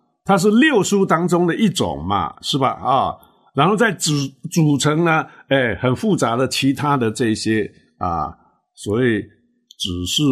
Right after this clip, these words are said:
会意、形声转注假借嘛，是吧？啊，好，那这样我们说明清楚了，这是象形文字，它是完全由图像来组成的啊。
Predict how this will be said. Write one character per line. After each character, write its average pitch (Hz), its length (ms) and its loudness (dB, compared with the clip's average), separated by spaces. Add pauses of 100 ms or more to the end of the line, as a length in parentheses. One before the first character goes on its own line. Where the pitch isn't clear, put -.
会 135 240 2
意、 123 180 2
形 95 280 -4
声 117 220 0
转 73 200 -6
注 101 220 -4
假 64 340 -12
借 104 320 -2
嘛， 65 240 -14 (140)
是 - 160 -12
吧？ 87 80 -8 (100)
啊， 87 240 -6
好， - 320 -4 (220)
那 127 100 0
这 139 140 0
样 123 180 0
我 95 80 0
们 107 260 0 (360)
说 147 240 2
明 117 160 0
清 135 260 2
楚 87 160 -8
了， 82 240 -6 (100)
这 107 140 -8
是 117 120 -6
象 107 280 -6
形 87 320 -8
文 85 160 -6
字， 127 280 -6 (1600)
它 123 140 0
是 147 100 0
完 117 260 2
全 104 240 -2 (200)
由 95 180 -2 (460)
图 107 280 -2
像 117 360 0
来 92 180 0
组 82 320 -10
成 85 340 -6
的 87 280 -8
啊。 95 340 -4